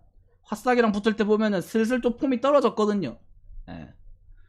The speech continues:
하, 그치. 켄자 빠따가 애초에 뭐 존나 빠-, 미친듯이 돌아가는 빠따는 아니까 그 휴스턴전에서 미친듯이 돌아갔을 뿐이지 잠깐. 예. 그 대신에 켄자는 이렇게 잔잔하다고, 잔잔하다가도 한 번에 비기닝 터집니다.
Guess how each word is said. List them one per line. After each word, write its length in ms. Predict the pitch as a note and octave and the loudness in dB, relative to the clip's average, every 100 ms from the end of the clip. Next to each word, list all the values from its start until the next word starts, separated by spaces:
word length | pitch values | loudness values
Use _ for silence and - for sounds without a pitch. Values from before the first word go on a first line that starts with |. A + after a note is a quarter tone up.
| - - _ _ _ _ | -20 -20 _ _ _ _
하, 520 | - D#3+ D3 A2+ F2+ - | -14 -12 -12 -14 -18 -16
그치. 180 | D3+ D#3+ | -16 -10
켄자 340 | - C4 C#4 | -2 2 2
빠따가 400 | C4+ D4 C4+ B3 | 2 0 2 4
애초에 240 | C4 - A#4 | 4 2 0
뭐 140 | B3+ | 0
존나 420 | - E3 B3 A#4 | 0 2 2 -2
빠-, 180 | G4+ D#4 - | -6 -8 -4
미친듯이 500 | A3 - - D5+ F#4 | -4 -4 -8 -12 -6
돌아가는 440 | D4+ F#4 D#4+ D4+ | 0 4 4 4
빠따는 340 | D4 D#4+ G#4 A3 | 0 -2 -2 -2
아니까 220 | A#3 D4 | -2 -4
그 100 | G#3+ | -6
휴스턴전에서 680 | B3 C#4+ F#4 F4 F#4 C4+ F#3+ | -6 -6 -4 -2 0 0 0
미친듯이 360 | G#3 C#4 A3+ | -2 -4 -2
돌아갔을 380 | G#3+ A3 G#3+ A3+ | 2 2 2 -2
뿐이지 200 | B3 A3+ | -4 -2
잠깐. 400 | F3+ D3 D#3+ - - | -4 -4 -4 -6 -10
예. 120 | - - _ _ | -20 -20 _ _
그 60 | A3 | -2
대신에 280 | D#4+ E4 D4 | 0 0 0
켄자는 640 | C4 C4+ D4+ D4 G3+ B2+ | 0 2 4 4 2 0
이렇게 160 | A#3 - | -2 -2
잔잔하다고, 960 | - F3 A#3 C4+ C#4+ D4 C#4 G#3 C3+ | -2 2 4 2 2 2 2 2 -2
잔잔하다가도 840 | - D#3+ G#3+ A3+ B3+ C4+ B3+ G3 C3+ | -2 -2 0 0 0 0 2 2 0
한 240 | - C#4+ | 2 6
번에 240 | E4+ F4+ - | 6 4 -2
비기닝 300 | A#3 C4+ A#3+ | -2 -2 -2
터집니다. 520 | - A#3 B3+ G#3 A2 | -2 -2 -2 -4 -8